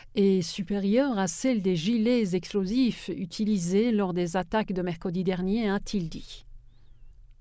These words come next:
Le trois janvier, des attaques terroristes revendiquées par Daesh, soutenues par les États-Unis, ont eu lieu sur la route qui mène au lieu de sépulture du défunt commandant antiterroriste iranien,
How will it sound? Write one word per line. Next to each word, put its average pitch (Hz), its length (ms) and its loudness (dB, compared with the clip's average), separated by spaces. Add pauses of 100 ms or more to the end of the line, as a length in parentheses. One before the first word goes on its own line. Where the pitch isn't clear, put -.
(300)
Le 214 120 4
trois 233 160 2
janvier, 208 480 2
des 214 180 2
attaques 180 280 -2
terroristes 180 420 0
revendiquées 180 560 0
par 175 200 -2
Daesh, 190 400 2
soutenues 247 460 2
par 254 200 2
les 233 200 4
États-Unis, 214 560 2 (400)
ont 214 160 2 (100)
eu 233 60 2
lieu 208 380 6
sur 196 240 -2
la 185 100 4
route 190 380 -2
qui - 180 -2
mène 208 260 2
au 226 60 2
lieu 202 380 2
de 185 420 0
sépulture 214 960 0
du 170 140 -2
défunt 208 340 2
commandant 190 480 0
antiterroriste 185 760 -2
iranien, 196 440 0